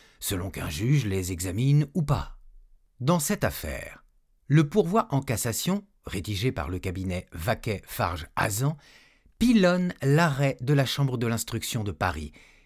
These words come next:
mais aussi l'article seize de l'ordonnance Belloubet. Il est contraire au Code de procédure pénale, à la Déclaration des droits de l'homme et du citoyen, à la Convention européenne des droits de l'homme ainsi qu'à la Constitution.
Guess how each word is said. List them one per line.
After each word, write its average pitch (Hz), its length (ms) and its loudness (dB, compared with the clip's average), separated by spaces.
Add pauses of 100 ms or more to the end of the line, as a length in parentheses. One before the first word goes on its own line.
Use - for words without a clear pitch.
(100)
mais - 260 -2
aussi 180 540 -2
l'article 143 460 0
seize 120 520 0
de 139 100 0
l'ordonnance 139 580 2
Belloubet. 160 680 -2 (500)
Il 170 180 4
est 160 120 4
contraire 131 760 -2
au 147 140 2
Code 151 340 0
de 98 120 -4
procédure 147 520 -4
pénale, 120 560 -4 (320)
à 131 100 2
la 135 100 6
Déclaration 160 640 0
des 147 120 2
droits 135 220 2
de 135 80 2
l'homme 135 380 2
et 160 80 -2
du 143 120 0
citoyen, 135 640 -2 (480)
à 120 80 4
la 117 100 2
Convention 165 680 0
européenne 147 600 4
des 113 140 -2
droits 123 220 2
de 147 80 4
l'homme 143 360 2 (120)
ainsi 147 520 0
qu'à 147 120 0
la 143 80 4
Constitution. 143 800 -2